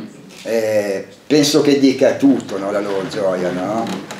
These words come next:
Tenete presente che sono in una, in una situazione terribile, la maggior parte di questi, perché qui guardate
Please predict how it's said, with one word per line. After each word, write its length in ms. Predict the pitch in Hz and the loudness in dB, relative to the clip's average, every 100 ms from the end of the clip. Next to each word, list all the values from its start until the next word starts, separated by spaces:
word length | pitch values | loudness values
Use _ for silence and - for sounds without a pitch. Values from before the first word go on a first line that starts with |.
| - | -4
Tenete 400 | - 311 - 151 | 2 4 4 2
presente 640 | 147 143 156 180 180 156 | 4 4 4 4 4 2
che 320 | 135 131 127 - | 4 4 2 0
sono 340 | - 139 143 | 2 4 4
in 200 | 127 127 | 4 4
una, 600 | 127 123 127 120 110 104 | 2 2 2 2 0 -2
in 100 | 104 | -4
una 120 | 120 | -4
situazione 960 | 117 127 127 110 127 135 143 139 123 98 - - - - - | -4 -2 -2 -2 2 4 6 4 4 0 -6 -18 -20 -20 -14
terribile, 580 | - 98 107 135 101 95 | -6 -4 0 0 0 -6
la 60 | 95 | -8
maggior 300 | 113 - 117 | -8 -6 -4
parte 380 | - 123 - 104 | 2 2 0 -6
di 160 | 104 | -8
questi, 580 | 104 147 170 - 101 85 - - - - - - - | -2 -2 -2 -4 -6 -6 -10 -20 -20 -20 -20 -20 -6
perché 720 | 117 117 - 151 151 143 - - - - - - - - - - - - - | -4 -2 2 4 4 2 -4 -16 -20 -20 -20 -20 -20 -20 -20 -20 -20 -20 0
qui 140 | 139 | 2
guardate 800 | 117 104 98 104 98 95 87 | 2 0 -2 -6 -6 -8 -10